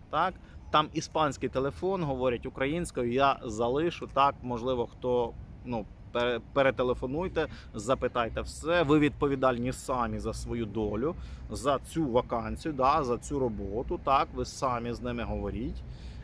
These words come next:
і вже робіть свої висновки. Якщо,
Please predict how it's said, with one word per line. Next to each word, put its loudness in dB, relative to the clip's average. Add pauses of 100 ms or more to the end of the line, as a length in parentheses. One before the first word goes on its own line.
(140)
і 2
вже 4
робіть 2
свої -2
висновки. -4
Якщо, 0